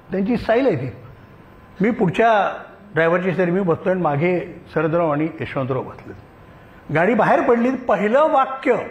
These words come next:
एक अतिशय, ज्याला सर्व भार असतं असा मुख्यमंत्री काय बोलेल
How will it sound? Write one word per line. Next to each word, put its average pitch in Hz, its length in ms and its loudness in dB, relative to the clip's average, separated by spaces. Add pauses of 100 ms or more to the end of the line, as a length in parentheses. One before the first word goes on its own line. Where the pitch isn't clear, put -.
(2000)
एक 214 160 -4
अतिशय, 247 720 -2 (960)
ज्याला 180 280 2
सर्व 233 360 2
भार 233 260 4
असतं 196 340 -2 (840)
असा 190 180 0
मुख्यमंत्री 214 500 -2
काय 190 220 0
बोलेल 127 420 -2